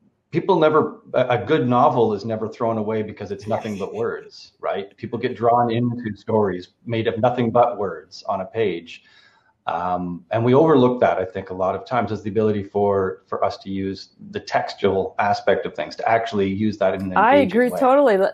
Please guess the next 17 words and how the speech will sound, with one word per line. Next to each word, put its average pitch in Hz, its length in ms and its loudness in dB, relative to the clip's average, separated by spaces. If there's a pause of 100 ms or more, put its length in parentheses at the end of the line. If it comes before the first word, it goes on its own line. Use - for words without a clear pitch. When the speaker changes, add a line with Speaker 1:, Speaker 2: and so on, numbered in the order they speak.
(140)
Speaker 2:
If - 320 -2
you 240 300 -2
made 214 400 0
a 185 100 -8
story, 175 680 -4 (560)
if - 100 -20
you 220 100 -4
create, 190 520 0
if 185 280 -2
you 196 160 -4
were 185 200 -4
creating 190 560 -2
a 160 40 -4
story, 156 600 -4 (360)
a 165 80 0
ju-, 185 180 2
a, 160 240 2